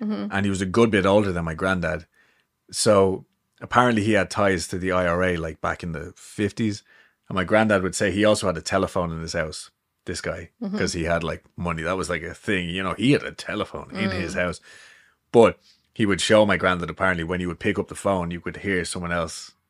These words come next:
Speaker 2: unclicking and listening in. He said it was the English.
Speaker 1: Oh,
Speaker 2: Yeah, because of his
Speaker 1: wow.
Speaker 2: ties. Who fucking knows? That could be a completely made up story, but
Speaker 1: That's interesting.
Speaker 2: I always think of it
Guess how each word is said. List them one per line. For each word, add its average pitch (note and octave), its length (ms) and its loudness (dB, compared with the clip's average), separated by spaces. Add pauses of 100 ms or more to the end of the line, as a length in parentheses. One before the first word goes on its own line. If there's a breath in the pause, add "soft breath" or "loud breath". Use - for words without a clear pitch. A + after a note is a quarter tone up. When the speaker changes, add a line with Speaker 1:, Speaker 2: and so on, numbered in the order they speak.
(240)
Speaker 2:
unclicking F#2 500 -6
and F2 80 -4
listening F2 320 -4
in. F#2 240 0
He F2 160 -6
said F#2 260 -4
it F#2+ 40 -6
was E2 160 -10
the E2 160 -6
English. - 360 -8 (460 soft breath)
Speaker 1:
Oh, G#3+ 400 -8
Speaker 2:
Yeah, G2 360 4
because E2+ 320 -6
of E2+ 60 -8
his E2 120 -10
Speaker 1:
wow. - 180 -6
Speaker 2:
ties. E2 240 -6 (240)
Who G3+ 140 10
fucking C#3+ 260 8
knows? A#2+ 260 10
That C3+ 180 8
could B2 120 -2
be A2 100 2
a F2+ 40 2
completely F#2 340 -2
made F2 160 0
up E2+ 80 -6
story, E2+ 300 -2
but E2 120 -6
Speaker 1:
That's G2 220 -10
interesting. - 500 -10
Speaker 2:
I G2+ 100 6
always A2+ 260 6
think G#2 180 -2
of E2 80 -8
it D#2 140 -6